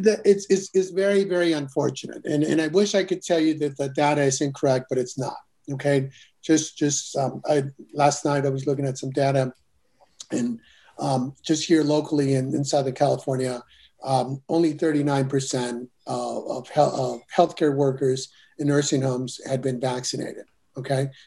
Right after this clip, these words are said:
Even though the vaccine has been available for them since the beginning. Um, I, I, I, I don't really know, um, sort of some of the hesitation. Um, I think we're trying to learn more about it.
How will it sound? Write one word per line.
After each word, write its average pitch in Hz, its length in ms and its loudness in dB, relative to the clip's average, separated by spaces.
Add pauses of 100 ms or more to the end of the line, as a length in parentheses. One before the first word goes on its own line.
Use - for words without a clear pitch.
(100)
Even 156 220 2
though 147 120 2
the 135 100 0
vaccine 135 440 0
has 127 160 -2
been 127 140 -4
available 123 560 -2
for 123 160 -6
them 117 260 -8 (340)
since 135 280 -2
the 135 80 0
beginning. 120 440 -6 (240)
Um, 123 440 -8 (600)
I, 143 260 -4
I, 151 280 0
I, 156 280 2
I 165 100 -2
don't 185 480 0 (580)
really 190 440 2
know, 170 720 2 (160)
um, 143 440 0
sort 156 260 4
of 143 200 0
some 165 240 0
of 147 60 2
the 139 100 2
hesitation. 165 880 2 (480)
Um, 139 400 -2
I 143 80 0
think 156 340 4
we're 147 120 2
trying 151 300 2
to 143 60 2
learn 147 540 2
more 143 320 2
about 180 320 2
it. 226 140 2